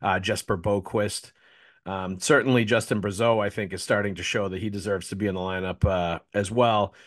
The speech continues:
Um, so I think that's something that's really interesting to watch, is just this developing competition, uh, for the fourth line, certainly, and, and parts of the third line as well,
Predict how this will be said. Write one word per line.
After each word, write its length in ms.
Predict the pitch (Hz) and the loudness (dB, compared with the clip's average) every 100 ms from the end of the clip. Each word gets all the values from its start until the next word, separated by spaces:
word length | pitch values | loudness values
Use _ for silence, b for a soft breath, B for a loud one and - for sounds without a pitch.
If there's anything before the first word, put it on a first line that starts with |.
| B B - | B B -6
Um, 400 | 104 101 101 - - | -2 -2 -4 -8 -2
so 180 | - | 4
I 60 | 139 | 6
think 160 | 156 143 | 6 6
that's 200 | 139 - | 4 2
something 300 | 139 131 127 | 0 2 0
that's 160 | 113 | 0
really 260 | 135 123 117 | 2 2 0
interesting 380 | 117 117 120 104 | -4 -6 -8 -6
to 80 | |
watch, 560 | 104 113 113 110 - - 104 | -2 2 2 2 -2 -8 -6
is 180 | 113 | -6
just 300 | 107 117 - | -4 -6 -4
this 160 | 131 - | -4 -2
developing 600 | - 107 113 117 110 110 | -2 0 2 2 0 -4
competition, 920 | - 113 101 92 120 110 113 107 101 B B B B - | -2 -4 -4 -4 -4 -2 -4 -4 -6 B B B B -6
uh, 300 | 107 107 101 | -2 -2 -2
for 260 | - 107 | -2 -4
the 140 | 104 101 | -2 -6
fourth 420 | - 139 120 - | 0 2 2 0
line, 380 | 107 104 104 98 | -4 -4 -4 -4
certainly, 560 | - 123 - 110 107 | 0 0 0 -4 -4
and, 160 | 104 104 | -4 -6
and 180 | 107 101 | -6 -4
parts 300 | 127 117 - | -2 -2 -4
of 80 | |
the 80 | 101 | -8
third 320 | - 123 123 | -4 0 0
line 320 | 120 107 104 98 | 0 -2 -4 -6
as 140 | 95 | -6
well, 520 | 117 120 120 113 104 | 0 2 2 0 -2